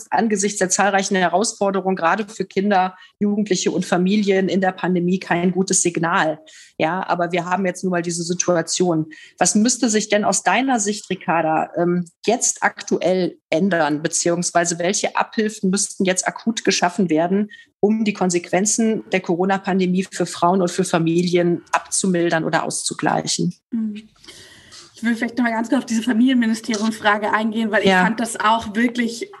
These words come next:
Speaker 2: ja, so-, sorry für die Sprache, beschissenes Signal, das da ausgegeben wurde. Ich weiß gar nicht, ob sich dadurch so viel verändern wird, jetzt noch mal in den letzten Monaten. Man muss auch sagen, auch in den letzten Monaten hatten wir eine Familienministerin, die sehr viel stärker auf ihren Wahlkampf oft in Berlin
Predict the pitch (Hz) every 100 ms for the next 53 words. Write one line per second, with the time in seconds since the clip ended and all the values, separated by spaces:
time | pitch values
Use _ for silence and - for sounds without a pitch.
0 | _ _ _ - 226 - - - - -
1 | 220 220 180 - 254 190 - 208 - 214
2 | 220 240 220 226 226 202 - 254 262 226
3 | - 208 196 202 202 185 190 196 185 190
4 | 190 185 190 196 - - 226 240 294 262
5 | 240 247 226 240 220 220 220 - 247 240
6 | 247 220 214 233 226 214 - 214 208 208
7 | - 214 220 208 202 208 233 - 208 -
8 | 208 214 220 202 220 247 - 220 214 208
9 | 247 - - 226 214 220 202 214 214 220
10 | 214 220 220 233 226 233 - 208 214 208
11 | 214 226 226 220 - 226 233 208 208 202
12 | 302 285 226 220 208 208 214 208 220 254